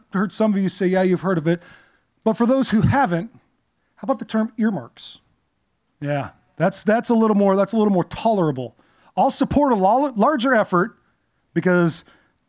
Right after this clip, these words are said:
my smaller project is in there. I'm gonna support you. I may not totally agree with what you got going on, but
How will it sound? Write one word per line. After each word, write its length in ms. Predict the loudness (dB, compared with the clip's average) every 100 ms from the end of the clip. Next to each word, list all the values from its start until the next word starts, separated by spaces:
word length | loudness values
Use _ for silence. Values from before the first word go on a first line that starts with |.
| _ -6
my 140 | -2
smaller 340 | 0 0 0 -2
project 580 | -4 -8 -8 -14 -20 -20 _ _ -6
is 180 | -4 -4
in 160 | -6
there. 260 | -8 -14 -20 _ _ _ _ _ _ _ _ _
I'm 220 | 0 2 2
gonna 180 | 0
support 380 | 0 -2 0 0
you. 40 | 0
I 40 |
may 100 | 0
not 380 | -2 -2 _ -6
totally 300 | -4 0 -2
agree 340 | -2 -2 0
with 240 | 0 -2 -2
what 300 | -4 -2 -4
you 80 |
got 220 | -2 -2 -2
going 200 | -4 -2
on, 300 | 0 -2 0
but 300 | 0 -2